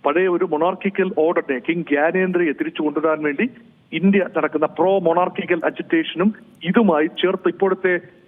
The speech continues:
നീക്കവുമായി ചേർത്ത് വായിക്കുന്നവരുണ്ട്. അതുകൊണ്ട് കൃത്യമായ നിഗമനങ്ങളിൽ എത്താനുള്ള സമയമായിട്ടില്ല എങ്കിൽ പോലും ഒരു കാര്യം വ്യക്തമാണ്, അഴിമതിക്കെതിരെയുള്ള പോരാട്ടം ഭരണവിരുദ്ധതയിലും അവസാനം കേവലം നാൽപത്തെട്ട് മണിക്കൂറിനുള്ളിൽ പ്രക്ഷോഭം തുടങ്ങി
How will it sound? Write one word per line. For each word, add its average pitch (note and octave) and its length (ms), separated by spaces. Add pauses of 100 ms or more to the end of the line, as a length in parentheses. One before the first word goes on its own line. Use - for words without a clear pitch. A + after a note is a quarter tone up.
(160)
നീക്കവുമായി F3+ 500
ചേർത്ത് E3+ 600
വായിക്കുന്നവരുണ്ട്. D3+ 600 (480)
അതുകൊണ്ട് E3 200
കൃത്യമായ B3+ 460
നിഗമനങ്ങളിൽ F#3+ 520
എത്താനുള്ള F3 400
സമയമായിട്ടില്ല D#3+ 720
എങ്കിൽ C#3+ 260
പോലും C#3 300 (320)
ഒരു G#3+ 260
കാര്യം F3 180
വ്യക്തമാണ്, C3+ 540 (340)
അഴിമതിക്കെതിരെയുള്ള E3+ 1000 (120)
പോരാട്ടം C#3+ 560 (380)
ഭരണവിരുദ്ധതയിലും C#3+ 880 (100)
അവസാനം C#3+ 520 (380)
കേവലം D#3+ 380
നാൽപത്തെട്ട് G#3 640
മണിക്കൂറിനുള്ളിൽ D#3 600
പ്രക്ഷോഭം F#3 720
തുടങ്ങി D#3 360